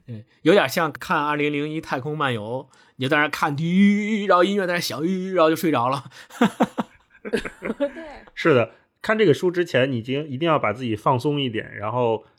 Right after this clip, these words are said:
Speaker 3: 不要想着太扎根在什么小说的什么几要素上面，
Speaker 2: 嗯。
Speaker 3: 你就让舒尔兹带着你，把你蹬起来，然后在天上飘着就可以。
Speaker 2: <laughs> 我觉得就当做个冥想吧，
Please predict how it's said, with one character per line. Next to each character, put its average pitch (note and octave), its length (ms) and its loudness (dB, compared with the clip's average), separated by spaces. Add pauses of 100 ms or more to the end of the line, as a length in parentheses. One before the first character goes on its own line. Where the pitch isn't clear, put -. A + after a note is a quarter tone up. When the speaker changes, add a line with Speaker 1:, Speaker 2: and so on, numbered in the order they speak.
(100)
Speaker 3:
不 B2+ 80 0
要 C#3 360 4 (120)
想 G#2+ 240 -2
着 A#2 80 -2
太 B2+ 320 -2
扎 C#3+ 260 -4
根 D#3 300 0
在 B2+ 260 2
什 G#2+ 100 -8
么 A#2+ 120 -8
小 G2+ 260 -8
说 C3+ 260 -2
的 A2 380 -4
什 A2 100 -16
么 A2 140 -12
几 - 240 -14
要 B2+ 220 4
素 C3+ 240 0
上 A2 200 -4
面， G2+ 200 -10 (280)
Speaker 2:
嗯。 B3 80 -14
Speaker 3:
你 A#2+ 60 -6
就 G3+ 140 6
让 C#3+ 160 6
舒 D#3+ 160 0
尔 B2 100 4
兹 B2 140 -8
带 D3+ 180 2
着 B2 80 2
你， A#2+ 80 -2
把 C3 120 -2
你 B2+ 120 -2
蹬 F#3 180 4
起 - 160 -6
来， G2 220 -4
然 G#2+ 160 -2
后 C3 80 2
在 C3 100 0
天 C3 200 -4
上 B2+ 100 -4
飘 C3+ 260 2
着 A#2 120 0
就 F#2+ 100 -12
可 G2+ 240 -10
以。 G2 200 -8
Speaker 2:
<laughs> - 60 -20
我 C#4 80 -8
觉 C4+ 80 -6
得 F#4+ 80 -4
就 G4+ 140 -4
当 F#4+ 220 0
做 F#4+ 160 -4
个 D#4+ 100 -2
冥 C#4 260 -2
想 A3 300 -4
吧， F3 280 -8